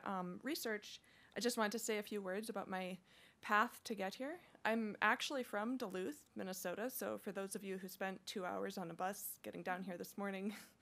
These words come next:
<laughs> I've been in your seat. <laughs> Um,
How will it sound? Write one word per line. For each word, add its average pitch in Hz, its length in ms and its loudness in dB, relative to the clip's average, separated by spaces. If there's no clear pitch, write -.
<laughs> - 420 -16
I've 185 140 0
been 185 180 4
in 180 140 0
your 175 160 0
seat. 170 440 -2
<laughs> 277 40 6
Um, 226 500 6